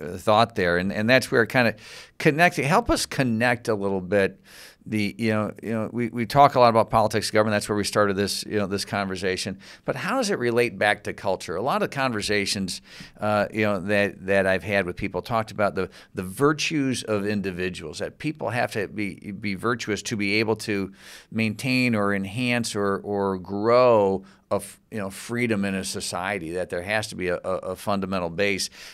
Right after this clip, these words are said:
And, and with that, as you said, is that individual willing to serve in government, putting their, their perspective into that service that could start to have a chance in government. So hel-, help us understand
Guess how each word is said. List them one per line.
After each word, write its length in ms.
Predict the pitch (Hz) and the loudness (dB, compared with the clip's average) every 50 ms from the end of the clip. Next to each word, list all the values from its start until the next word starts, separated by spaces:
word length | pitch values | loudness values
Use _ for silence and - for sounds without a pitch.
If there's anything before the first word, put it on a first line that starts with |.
| - - | -12 -4
And, 220 | - 113 117 - | -2 -2 -2 -2
and 260 | 117 117 113 110 107 | -2 -2 -2 0 0
with 200 | 107 110 104 90 | 2 2 2 6
that, 280 | 101 120 147 175 147 104 | 6 6 8 8 6 4
as 160 | 104 104 107 | 2 -2 0
you 120 | 117 120 | -2 -2
said, 240 | 110 - 139 120 98 | 0 2 2 2 2
is 100 | 107 98 | 0 2
that 180 | - 113 107 101 | 4 2 4 4
individual 520 | 123 135 123 113 101 127 127 110 113 107 | 2 0 0 0 0 0 0 2 0 0
willing 240 | 107 110 113 110 98 | 0 0 0 -2 -2
to 120 | 90 98 | -4 -6
serve 480 | 90 - - - 143 151 170 185 170 131 | -8 -6 -6 0 2 2 4 4 2 2
in 140 | 113 104 101 | 0 -2 0
government, 520 | 95 98 95 85 92 90 95 95 92 - _ _ - - - _ _ _ _ _ | 0 0 0 0 -2 -4 -4 -4 -6 -8 _ _ -20 -20 -20 _ _ _ _ _
putting 420 | - - - 151 143 147 139 127 113 | -8 2 4 4 4 4 2 2 2
their, 400 | 113 120 120 117 117 107 - - _ _ _ _ | 4 6 6 6 4 4 0 -6 _ _ _ _
their 380 | - - 110 113 107 127 156 170 | -16 -12 -6 0 4 6 6 6
perspective 720 | - - 139 120 - - - 131 120 110 117 110 104 - - _ | 4 0 -6 -6 -4 2 2 2 2 6 4 2 2 2 -4 _
into 320 | 117 127 135 143 131 120 | -4 -4 -2 2 2 2
that 240 | 107 104 107 92 - | 4 4 2 2 0
service 720 | - - - 147 185 202 190 131 107 98 98 98 - - - - - - - - _ _ _ - | -4 -4 -2 -2 0 0 0 2 2 0 0 0 -4 -8 -12 -16 -20 -20 -20 -20 _ _ _ -8
that 240 | - 104 104 104 - | -2 0 0 0 0
could 120 | 113 98 | -4 -6
start 300 | - - 123 113 110 107 | -2 2 2 2 2 2
to 60 | 107 | -2
have 200 | 101 107 101 98 | 0 2 2 2
a 40 | 92 | 2
chance 400 | 87 - - 107 101 98 - - | -2 -2 -2 -2 -2 -2 -2 -6
in 100 | 82 82 | -6 0
government. 320 | 90 95 95 85 78 76 | 0 0 0 0 -4 -8
So 140 | 76 - 101 | -6 -6 -6
hel-, 180 | 104 123 160 - | -4 -4 -6 -6
help 300 | - 156 180 294 - 285 | -4 -4 -6 -4 0 0
us 180 | 196 - - | -2 0 0
understand 600 | 143 143 131 120 110 - - 127 123 120 117 110 | -4 -4 -4 -6 -6 -4 -2 0 0 0 0 -2